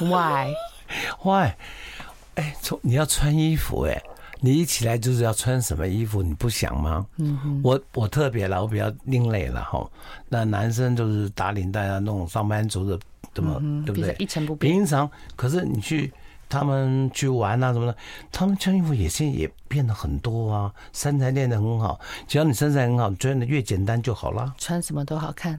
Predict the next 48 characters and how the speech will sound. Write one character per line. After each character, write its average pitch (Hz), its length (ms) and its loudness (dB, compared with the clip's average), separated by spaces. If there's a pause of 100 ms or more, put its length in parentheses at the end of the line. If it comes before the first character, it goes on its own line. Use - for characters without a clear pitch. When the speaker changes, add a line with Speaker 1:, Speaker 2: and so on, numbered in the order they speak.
Speaker 2:
对 131 120 0
不 120 80 -2
对？ 117 260 0 (600)
Speaker 1:
嗯 143 280 2
哼。 147 160 0
Speaker 2:
是 139 100 2
不 117 80 0
是？ 117 240 -2 (200)
那 151 120 2
你 107 140 4
觉 107 160 -2
得 107 140 0
呢？ 127 140 -4 (680)
Speaker 1:
我 - 120 2
觉 269 100 2
得 392 80 4 (100)
爱 392 120 2
穿 370 200 -2
好 233 140 2
看 285 180 0
是 269 120 -2
很 214 180 0
好 185 140 -2
的 143 80 0
一 147 40 2
件 151 200 0
事 170 120 -6
情， 139 220 0
赏 147 180 0
心 208 240 2
悦 214 140 2
目， 175 220 0
不 185 160 -2
是 226 160 0
为 220 180 2
悦 214 220 2
己 151 200 -4
者 147 200 0
容， 120 280 -2 (380)
Speaker 2:
嗯。 113 180 2
Speaker 1:
是 190 140 0
自 240 180 0
己 123 160 -2
看 - 240 -2
了 139 80 0
很 131 220 -2
舒 151 220 -2
服。 - 280 -6